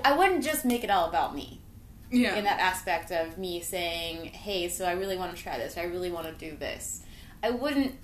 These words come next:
Speaker 1: make it to where, and I wouldn't make it sound like either as I'm telling them that the current sex we're having is not good enough, 'cause that's not the
Speaker 2: You just
Speaker 1: case.
Speaker 2: wanna spice it
Speaker 1: I would
Speaker 2: up.
Speaker 1: be like,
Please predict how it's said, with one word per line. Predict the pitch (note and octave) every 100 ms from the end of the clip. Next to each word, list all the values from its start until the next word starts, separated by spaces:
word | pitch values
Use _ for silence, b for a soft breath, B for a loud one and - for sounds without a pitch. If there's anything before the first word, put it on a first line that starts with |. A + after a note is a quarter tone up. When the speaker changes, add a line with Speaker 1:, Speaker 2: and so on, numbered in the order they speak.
| - -
Speaker 1:
make | A3 A3+ A3 A3
it | A3 -
to | G#3
where, | G3 F#3 F3+ F3+ F3+ B B B
and | A#3+
I | B3+
wouldn't | C4+ B3
make | A#3+
it | -
sound | - A3+ A3+
like | A3
either | G#3+ A#3 A3 G#3 G3+
as | F#3 G3
I'm | F#3+ F#3+ F3+ - - -
telling | - A3+ G#3+
them | G3
that | F#3+ F3 - F3+
the | F3 F#3+ - -
current | G#3 G#3 -
sex | - F#3+ F#3
we're | F#3+
having | F#3+ F3 F3
is | F#3+ F#3
not | G3 E3 F3
good | A#3
enough, | G#3+ C#3+ - - -
'cause | -
that's | G3+ F#3
not | G#3+ G#3 F#3+ -
the | E3
Speaker 2:
You | D#4
just | F4
Speaker 1:
case. | E4
Speaker 2:
wanna | D4
spice | - B3 A3
it |
Speaker 1:
I | G3
would | G#3
Speaker 2:
up. | G#3
Speaker 1:
be |
like, | G#3 G#3